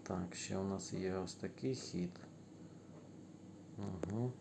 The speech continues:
Так, ще раз цих блокуємо. Спробуємо зарядити Мерліна. Угу,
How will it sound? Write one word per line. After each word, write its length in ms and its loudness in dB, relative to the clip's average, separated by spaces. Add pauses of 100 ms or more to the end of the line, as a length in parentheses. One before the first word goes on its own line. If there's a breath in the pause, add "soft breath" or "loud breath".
(280)
Так, 240 2
ще 280 4
раз 180 4
цих 280 2
блокуємо. 800 8 (760 loud breath)
Спробуємо 680 6
зарядити 600 8
Мерліна. 720 8 (2500)
Угу, 460 -4